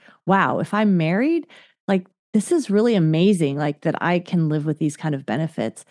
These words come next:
And if you're not feeling the, the positive benefits, then there's this couple connection plan that you can look at to help you speak the love languages, help you appreciate your spouse better, kind of wake up those,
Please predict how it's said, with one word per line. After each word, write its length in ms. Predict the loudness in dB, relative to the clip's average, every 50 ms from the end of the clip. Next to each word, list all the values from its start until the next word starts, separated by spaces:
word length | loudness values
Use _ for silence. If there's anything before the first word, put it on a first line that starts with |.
| -20 -20 -20 -20 -20 -6 -2
And 140 | 2 2 2
if 140 | 2 2 0
you're 100 | 2 2
not 220 | 2 0 0 -4
feeling 720 | -10 -4 0 2 4 4 4 4 4 2 2 2 2 0 0
the, 560 | 0 -2 -2 0 0 2 2 2 2 0 0
the 120 | 0 0 -2
positive 580 | -2 -4 -2 0 2 2 4 4 4 4 4
benefits, 540 | 2 2 0 0 0 -2 -2 -4 -4 -4 -2
then 280 | -2 0 0 0 0 -4 -6 -12 -20 -8 _
there's 240 | 0 2 2 2 2
this 160 | 0 -2 -2
couple 360 | -2 -4 -4 -2 -2 -2 -2 -2
connection 680 | -2 -2 -2 0 -2 -2 -4 -4 -2 0 0 0 -2
plan 720 | -2 -6 -6 -4 -2 -2 -2 0 0 0 0 -2 -2 -4 -6 -10 -16 -20 -20 -20 -6 _
that 200 | 0 2 2 2
you 140 | 0 0 0
can 240 | 0 0 0 2 2
look 180 | 0 0 0
at 160 | -2 -2 -2 -2
to 60 | -4
help 240 | -6 -4 -6 -4 -4
you 100 | -4 -6
speak 260 | -6 -6 -6 -8 -6
the 100 | -6 -4
love 260 | -2 -2 -2 -2 -2
languages, 640 | 0 0 0 0 0 0 0 0 0 0 0 -2 -4
help 240 | -4 -6 -6 -4 -4
you 80 | -4 -4
appreciate 640 | -4 -4 -4 -6 -4 -4 -4 -4 -2 -2 -2 -2 -4
your 100 | -6 -8
spouse 360 | -4 -2 -2 0 0 -2 -2
better, 220 | -4 -4 -2 -4
kind 220 | -4 -4 -4 -2 -2
of 80 | 0
wake 280 | 0 0 0 -2 -2 -2
up 220 | -2 -2 -4 -6 _ -4
those, 280 | -2 -2 -2 -2 -6